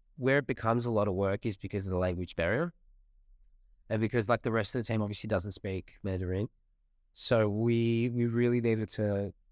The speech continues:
to better understand what they wanted so that we could help supply them.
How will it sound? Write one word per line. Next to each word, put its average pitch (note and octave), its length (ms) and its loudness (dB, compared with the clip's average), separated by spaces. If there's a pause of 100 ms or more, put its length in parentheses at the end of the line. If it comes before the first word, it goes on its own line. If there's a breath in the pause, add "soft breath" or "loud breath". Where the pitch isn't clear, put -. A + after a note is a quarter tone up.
(140)
to G2 160 -14 (220)
better A2+ 200 2
understand G#2+ 400 0
what G2 160 -4
they A2 180 4
wanted A#2 460 2
so - 180 -6
that G2+ 120 -2
we G2 80 -6
could F#2 140 -6
help F2+ 240 -4
supply G#2+ 420 0
them. A#2 220 0